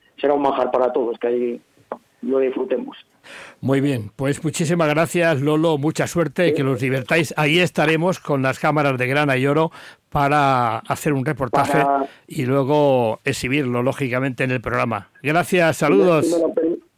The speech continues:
Speaker 1: si me lo permite, Santos,
Speaker 2: Sí,
Speaker 1: eh,
Speaker 2: sí.
Speaker 1: quiero hacer, si me lo, quiero hacer un, eh, sobre todo un llamamiento especial a la sociedad tordesillana, en este caso a todas las personas que quieran asistir al evento, porque creo que todos debemos de, para no ir encaminados al olvido, todos debemos de ir de la mano.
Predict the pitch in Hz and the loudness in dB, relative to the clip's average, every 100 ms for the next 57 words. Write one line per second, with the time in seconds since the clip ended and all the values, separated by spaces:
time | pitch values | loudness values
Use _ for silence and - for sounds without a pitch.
0 | - - 139 151 156 160 196 202 202 208 | -10 -4 0 0 0 0 0 -2 0 0
1 | 208 185 190 165 165 165 165 180 165 165 | 0 2 2 4 4 4 2 0 0 -2
2 | - _ _ - 147 147 151 151 160 170 | -8 _ _ -6 -2 0 0 0 0 0
3 | 180 180 175 175 170 165 139 - 151 147 | 0 0 2 2 2 0 -2 -4 -2 -2
4 | 139 175 180 175 175 160 156 156 175 160 | 0 0 0 0 0 0 0 0 0 -2
5 | - 143 170 151 139 131 131 147 151 156 | -2 -2 0 2 2 0 -2 0 -2 0
6 | 147 135 143 175 156 156 - _ _ - | 0 0 0 0 0 -2 -6 _ _ -4
7 | 135 143 156 143 143 151 - 139 - 135 | -2 -2 -2 -2 -2 -2 -2 -2 -2 -2
8 | 135 131 131 127 139 - 131 131 127 135 | -2 -2 0 -2 -4 -2 0 2 2 2
9 | 180 147 147 151 _ - _ - 135 139 | 0 0 -2 -4 _ -20 _ -4 0 0
10 | 165 170 170 175 156 160 165 151 151 147 | 0 0 0 0 0 0 0 0 0 0
11 | 147 147 139 165 185 175 170 170 156 156 | 0 0 0 0 0 0 0 0 0 0
12 | 143 147 175 151 160 151 151 143 156 156 | 0 0 0 0 -2 -2 -2 0 0 0
13 | 147 139 156 147 143 139 - 143 143 147 | 0 0 0 0 0 -2 -2 0 0 2
14 | 185 160 175 | 0 0 -2